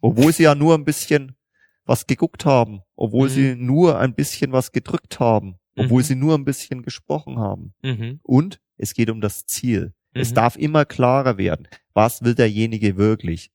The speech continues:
Speaker 2: Mhm.
Speaker 1: Wie weit ist die Festigung schon fortgeschritten?
Speaker 2: Mhm.
Speaker 1: Und
Speaker 2: Mhm.
Speaker 1: zwischendurch gibt's immer wieder eine Wasserstandsmeldung,
Speaker 2: Mhm.
Speaker 1: einen Zwischenstand,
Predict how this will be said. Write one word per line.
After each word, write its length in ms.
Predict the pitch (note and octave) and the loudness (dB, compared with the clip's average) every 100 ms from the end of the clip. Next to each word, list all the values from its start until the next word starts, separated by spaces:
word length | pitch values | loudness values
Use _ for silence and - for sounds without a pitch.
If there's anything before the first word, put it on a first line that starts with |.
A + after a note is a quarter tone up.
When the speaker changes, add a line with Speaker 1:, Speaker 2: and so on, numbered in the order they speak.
| - | -10
Speaker 2:
Mhm. 420 | C3 C3 A#2+ B2 - - | -6 -4 -6 -12 -16 -8
Speaker 1:
Wie 600 | G2 C#3+ E3 F3+ D3 G#2+ | 0 2 4 2 2 -2
weit 540 | F#2+ G#2+ A2 A#2+ - _ _ _ | 2 4 4 2 -2 _ _ _
ist 380 | - C3+ - - | 2 2 2 -2
die 80 | B2 | -4
Festigung 580 | - A#2 - A2+ A2 G#2 | 0 -2 -2 -6 -6 -6
schon 180 | G2+ G2+ | -8 -4
fortgeschritten? 800 | A#2 - G2 - F2+ E2+ G#2+ _ | -6 -6 -12 -10 -12 -12 -16 _
Speaker 2:
Mhm. 340 | B2+ B2 A#2 C3+ | -8 -6 -6 -2
Speaker 1:
Und 320 | A#2+ D#3 A#2 | -2 -2 -8
Speaker 2:
Mhm. 160 | C3 E3 _ | -10 -14 _
Speaker 1:
zwischendurch 560 | - G2 - A2 A2 G#2 | -12 -12 -10 -6 -6 -6
gibt's 220 | G#2 - | -10 -12
immer 240 | G#2 G#2 G#2 | -10 -8 -6
wieder 280 | F#2+ G2 F#2 | -6 -6 -6
eine 360 | F2+ F2+ F2 _ _ _ _ - | -6 -8 -10 _ _ _ _ -10
Wasserstandsmeldung, 1000 | F2 A2+ - F#2+ F2 F#2 E2+ E2 F2+ - | -8 -8 -8 -10 -10 -10 -8 -10 -16 -8
Speaker 2:
Mhm. 280 | C#3 C3+ C3 | -4 -2 0
Speaker 1:
einen 220 | G2 F2+ | -2 -2
Zwischenstand, 800 | F2+ - C3+ B2+ - F#2 E2+ F2+ | -8 -4 -4 -4 -6 -6 -8 -12